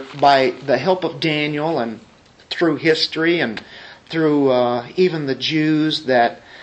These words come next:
uh, these are, the horns are great s-, strength empires. Historically, we get a chance to look back at it, and, uh, it's, it's interesting. By the way,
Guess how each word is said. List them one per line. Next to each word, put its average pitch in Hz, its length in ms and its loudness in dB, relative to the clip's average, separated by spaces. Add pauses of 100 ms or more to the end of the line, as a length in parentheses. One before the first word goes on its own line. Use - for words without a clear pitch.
(340)
uh, - 460 -4 (1200)
these 185 240 4
are, 135 160 0 (260)
the 139 160 2
horns 165 500 -4
are 139 180 0
great 135 580 -2
s-, - 480 2 (100)
strength - 640 -2 (340)
empires. - 680 -4 (720)
Historically, 175 560 0
we 170 100 -2
get 165 140 0
a - 20 -6
chance - 380 -6
to - 80 -4
look 160 200 -8
back 170 300 -2
at 127 160 0
it, 180 240 -2
and, 131 320 -6
uh, 110 220 -4 (260)
it's, - 140 -20
it's - 180 -10
interesting. 165 420 -8
By 165 160 4
the 151 80 0
way, 131 360 2